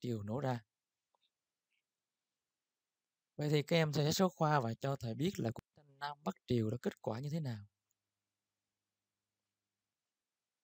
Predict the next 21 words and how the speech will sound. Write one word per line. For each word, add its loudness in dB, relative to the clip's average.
Kết 4
quả 6
là 4
năm 0
một 0
nghìn -4
năm -4
trăm -4
chín -2
mươi 0
hai, -2
Nam 0
Triều -2
chiếm -2
được -6
Thăng -6
Long, -4
nhà -2
Mạc -6
bị -4
tiêu 2